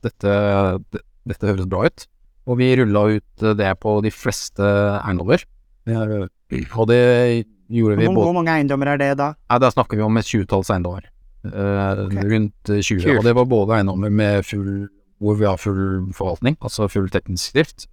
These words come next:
Speaker 1: eh, i tillegg til, eh, warehouse-bygg da, hvor, eh, hvor vi egentlig ikke, eh, det hviler ikke noe ansvar på oss å gjøre det, men, eh, det å få kontroll på vannforbruk, det er jo, mm, noe,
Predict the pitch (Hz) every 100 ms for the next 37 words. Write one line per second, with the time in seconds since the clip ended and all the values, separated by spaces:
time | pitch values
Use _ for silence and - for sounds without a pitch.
0 | - 120 120 127 131 98 90 - 104 101
1 | 101 101 98 98 101 101 - 98 95 82
2 | 87 85 - - - 92 87 104 127 131
3 | - _ _ _ 107 107 101 107 104 101
4 | 101 104 101 87 92 87 107 104 110 -
5 | 92 90 101 92 95 95 98 101 104 92
6 | 90 - 92 - 85 98 - 107 110 92
7 | - 135 113 110 107 104 101 - _ _
8 | _ - 107 110 104 101 98 - - 107
9 | 117 117 110 95 113 107 98 101 131 -
10 | 110 110 98 98 98 101 101 - _ -
11 | 120 104 101 104 - _ - 107 98 98
12 | 95 95 95